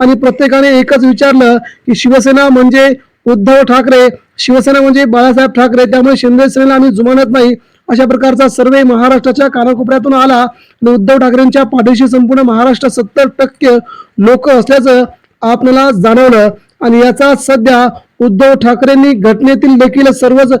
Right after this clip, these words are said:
पदाधिकाऱ्यांची शपथपत्रे घेऊन सुप्रीम कोर्टासमोर सादर केली. यावेळी देखील उद्धव ठाकरेंचाच दबदबा पाहायला मिळाला होता. मित्रांनो, अशातच उद्धव ठाकरेंचा हा विजय समीप आला असतानाच निवडणूक आयोगापर्यंत ही बातमी पोहोचली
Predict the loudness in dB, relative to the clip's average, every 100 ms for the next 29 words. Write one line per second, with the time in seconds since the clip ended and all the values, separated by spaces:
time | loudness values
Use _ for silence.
0 | -6 _ _ -4 0 2 2 2 2 2
1 | 0 -2 -6 _ -6 -2 0 0 0 0
2 | 2 2 2 0 -4 -12 -6 -2 0 2
3 | 0 0 0 2 0 0 0 0 2 2
4 | 0 -4 _ -6 0 2 2 2 2 2
5 | 0 0 2 0 2 2 2 0 0 -2
6 | -4 -10 _ _ -2 0 2 0 0 0
7 | 2 2 2 2 2 0 -2 -6 _ -4
8 | -2 0 2 4 2 0 -6 _ -2 0
9 | 0 2 0 0 0 2 2 2 2 2
10 | 2 2 0 0 -2 -2 -2 -2 -2 0
11 | 0 0 0 0 0 2 2 0 0 0
12 | 0 2 0 2 0 0 -6 _ -6 0
13 | 0 0 -2 0 0 0 2 0